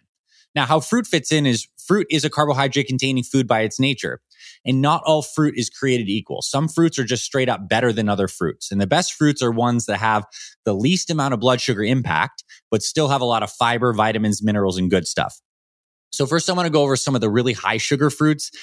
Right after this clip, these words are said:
These are fruits that I typically avoid and only eat on rare occasion. And if I did have a high sugar fruit, I'd have it after exercise. I wouldn't have it just, like, at baseline because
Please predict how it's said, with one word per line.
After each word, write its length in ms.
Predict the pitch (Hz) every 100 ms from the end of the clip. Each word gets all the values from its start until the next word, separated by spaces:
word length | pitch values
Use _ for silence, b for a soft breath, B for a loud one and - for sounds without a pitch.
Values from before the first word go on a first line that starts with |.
| B B B
These 180 | 170 175
are 80 |
fruits 320 | - 165 151 -
that 100 | 127
I 140 | 117
typically 540 | 104 143 139 156 165
avoid 580 | 165 139 156 165 165 143
and 80 | 110
only 280 | 117 123 127
eat 160 | 123 -
on 180 | 113 101
rare 300 | 101 120 120
occasion. 540 | - 107 104 107 98
And 120 | 95
if 40 | 113
I 100 | 107
did 240 | 107 143
have 140 | 139
a 40 | 127
high 200 | 127 127
sugar 280 | - 123 120
fruit, 280 | 131 127
I'd 120 | 101 104
have 200 | 107 101
it 100 | -
after 320 | 104 101 - 87
exercise. 640 | 92 - - - 50 78
I 60 | 101
wouldn't 320 | 104 113 107
have 200 | 113 104
it 120 | 95
just, 180 | 98 -
like, 160 | 92
at 140 | 92 85
baseline 520 | 101 123 - 143 147
because 420 | 117 120 123 117